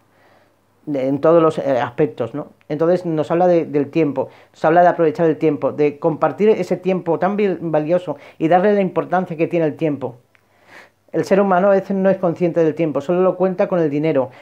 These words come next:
el trabajo, el esfuerzo, pero también el tiempo de los demás es sabio de, y es de, de, de ser humano de compartir nuestros mejores momentos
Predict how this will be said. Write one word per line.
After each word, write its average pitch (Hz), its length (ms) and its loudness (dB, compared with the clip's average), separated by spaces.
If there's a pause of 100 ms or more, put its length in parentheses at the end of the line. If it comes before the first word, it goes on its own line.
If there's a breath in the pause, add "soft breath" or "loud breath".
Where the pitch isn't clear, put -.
(140 loud breath)
el 147 160 -2
trabajo, 147 400 0
el 131 60 0
esfuerzo, 143 460 0
pero 151 220 0 (240 loud breath)
también 180 340 2
el 202 140 2
tiempo 196 300 0
de 185 60 4
los 170 120 2
demás 165 460 0
es 160 140 -2
sabio 165 500 2
de, 143 400 -2 (120)
y 143 140 0
es 160 80 4
de, 160 200 2
de, 135 360 2
de 120 180 -4
ser 170 200 0
humano 160 340 0 (240 loud breath)
de 156 120 0
compartir 156 440 0
nuestros 151 320 -2
mejores 190 320 2
momentos 175 560 0